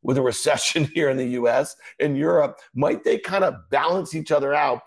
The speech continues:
And might it not have the impact on a global basis that one might expect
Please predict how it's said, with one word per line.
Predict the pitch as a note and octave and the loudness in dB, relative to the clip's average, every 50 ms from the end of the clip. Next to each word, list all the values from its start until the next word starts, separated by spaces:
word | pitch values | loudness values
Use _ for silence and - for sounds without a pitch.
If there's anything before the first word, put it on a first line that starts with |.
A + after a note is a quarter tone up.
| - - _ | -20 -14 _
And | - B2+ C3+ | -6 -4 -2
might | C3+ D#3 F3+ G3 G3+ | 0 0 2 2 0
it | G3+ G3 | -2 -4
not | D3 C#3+ D3 D3+ - - | -4 -4 -2 -2 -2 -4
have | B2+ C#3+ D3+ D#3 D3+ C#3 B2 A#2 A2+ - - - _ - | -2 -2 0 0 2 2 2 0 -2 -4 -10 -18 _ -2
the | B2 C3 - - | -2 -2 0 0
impact | E3 F3+ E3+ - - C3+ B2+ B2+ - - - | -2 -2 -2 -2 -2 -2 0 -2 -2 -4 -2
on | B2+ | 0
a | B2 A#2 | 0 0
global | G#2 G#2 A#2 C3 C#3 C3+ B2 A#2+ | 0 0 0 2 2 2 0 -2
basis | A2 F#2+ C3 D3+ E3 D#3 - B2 A#2 - - | -2 0 0 0 0 0 -4 -6 -6 -4 -2
that | B2+ C3 B2+ | -2 -2 0
one | A2+ B2+ C3 C3 | 0 0 0 0
might | B2 B2 A#2+ | 0 0 0
expect | A#2 G#2+ - - - C#3+ C3+ B2 - | -2 -4 -6 -2 0 2 2 0 0